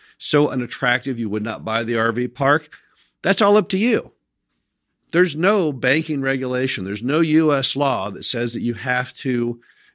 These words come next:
do X, Y, or Z when it comes to buying an R V park or any real estate for that matter. But for most people, what they're seeking is that lauded twenty percent return with the potential to go even higher.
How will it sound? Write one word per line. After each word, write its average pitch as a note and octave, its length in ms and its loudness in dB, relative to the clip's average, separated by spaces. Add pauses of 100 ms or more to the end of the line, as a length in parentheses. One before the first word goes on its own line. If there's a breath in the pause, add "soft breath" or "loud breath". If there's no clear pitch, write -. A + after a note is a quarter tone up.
(140)
do C3 480 2
X, B2+ 360 -2
Y, A2+ 340 0
or G#2+ 240 -2
Z G2+ 440 0
when F#2+ 120 -8
it - 80 -14
comes G#2 240 -8
to G#2+ 60 -10
buying G2+ 280 -2
an F#2+ 120 -6
R F2+ 160 -2
V F2 160 -6
park E2+ 440 -8 (120)
or F#3+ 180 -2
any D3 240 0
real G2+ 200 -2
estate F2 280 -6
for F#2 120 -12
that E2+ 180 -8
matter. D#2 400 -12 (520 soft breath)
But D#3 120 0
for D#3+ 100 -2
most G#3+ 320 -2
people, C#3+ 380 -2
what C3 340 -2
they're B2 140 -2
seeking A2 840 0 (440)
is A#2+ 180 -2
that A#2 160 -2
lauded A#2 420 0
twenty A2 300 -4
percent G#2+ 400 -6
return F#2+ 560 -8
with F3+ 200 2
the A3 60 -2
potential D3 460 -4
to B2 80 -4
go A#2 240 2
even G2+ 220 -4
higher. F2 380 -14